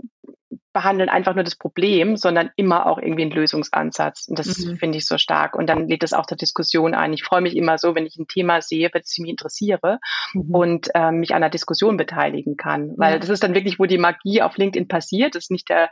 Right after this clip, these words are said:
Speaker 1: Post, sondern es ist die Diskussion, finde ich, unter diesem Post.
Speaker 2: Ja, absolut. Ich habe das einmal gehabt mit einem Post zum Thema alte Schule, ob wir Frauen uns noch gerne in dem Mantel helfen lassen. Und das ist so
Speaker 1: <laughs>
Speaker 2: abgegangen auf LinkedIn. Ich fand das so spannend,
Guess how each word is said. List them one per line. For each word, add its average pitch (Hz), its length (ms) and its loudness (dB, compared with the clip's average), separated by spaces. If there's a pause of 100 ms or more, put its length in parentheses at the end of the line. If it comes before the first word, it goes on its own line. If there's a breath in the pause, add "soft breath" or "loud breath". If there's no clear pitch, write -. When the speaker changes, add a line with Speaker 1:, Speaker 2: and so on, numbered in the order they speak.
(320 loud breath)
Speaker 1:
Post, 220 420 4
sondern 190 200 2
es 170 100 -6
ist - 140 -2
die 185 80 0
Diskussion, 185 640 0
finde 156 300 -2
ich, - 80 -6
unter 170 240 0
diesem 143 260 -6
Post. - 560 -2
Speaker 2:
Ja, 196 360 -2 (160)
absolut. 208 460 -2
Ich 196 140 -2
habe 240 100 -4
das 226 140 -2
einmal 240 320 0
gehabt 233 420 -4
mit 202 120 -6
einem 208 180 0
Post 220 380 -2
zum 202 180 -2
Thema 202 360 0 (220 loud breath)
alte 226 340 0
Schule, 208 640 2 (260 loud breath)
ob 196 160 0
wir 208 100 4
Frauen 214 420 2
uns 196 180 0
noch 202 160 -2
gerne 214 200 0
in 208 80 0
dem 208 120 0
Mantel 254 400 0
helfen 160 420 -2
lassen. 180 400 -2
Und 208 160 -2
das 208 140 0
ist 220 300 -4
so 262 200 0
Speaker 1:
<laughs> - 20 -2
Speaker 2:
abgegangen 220 600 2
auf - 240 -2
LinkedIn. 226 380 2
Ich 220 120 -4
fand 214 180 0
das 208 120 -2
so 233 100 0
spannend, 220 400 -2